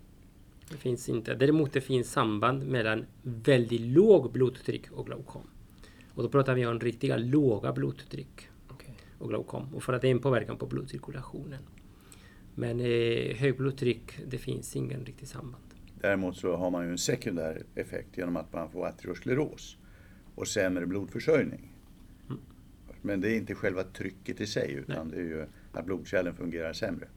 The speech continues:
Speaker 2: Varför används inte kirurgisk sänkning utav trycket oftare istället för livslång behandling med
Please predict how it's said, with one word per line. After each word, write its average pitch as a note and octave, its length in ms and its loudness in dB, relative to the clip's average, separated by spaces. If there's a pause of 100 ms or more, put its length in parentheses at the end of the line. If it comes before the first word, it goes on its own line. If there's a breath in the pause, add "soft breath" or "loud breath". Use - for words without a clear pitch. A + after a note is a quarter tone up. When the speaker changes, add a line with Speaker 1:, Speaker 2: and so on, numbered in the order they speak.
(100)
Speaker 2:
Varför G#3+ 520 2
används E3+ 600 4
inte D#3 300 0
kirurgisk G3 920 0
sänkning C3 580 0
utav B2+ 180 -2
trycket C3 440 -4
oftare C#3 640 -4
istället C3 400 -2
för C#3 80 -4
livslång C#3 580 -2
behandling C3 580 -2
med C3 240 0